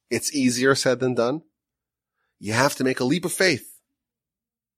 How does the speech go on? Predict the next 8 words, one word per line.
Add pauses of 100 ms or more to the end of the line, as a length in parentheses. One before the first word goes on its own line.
(720)
By
the
time
the
uncertainty
is
completely
removed,